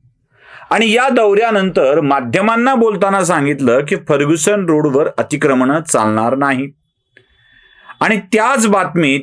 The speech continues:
त्यांनी माध्यमांना हेही सांगितलं की काही समाज विघातक शक्ती इथे वावरत आहेत आणि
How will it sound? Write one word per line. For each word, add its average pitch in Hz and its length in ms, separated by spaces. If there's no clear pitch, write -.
त्यांनी 139 200
माध्यमांना 135 600
हेही 131 420
सांगितलं 165 640
की 151 100
काही 175 240
समाज 196 560
विघातक 180 540
शक्ती 104 460
इथे 127 260
वावरत 117 500
आहेत 226 200
आणि 165 200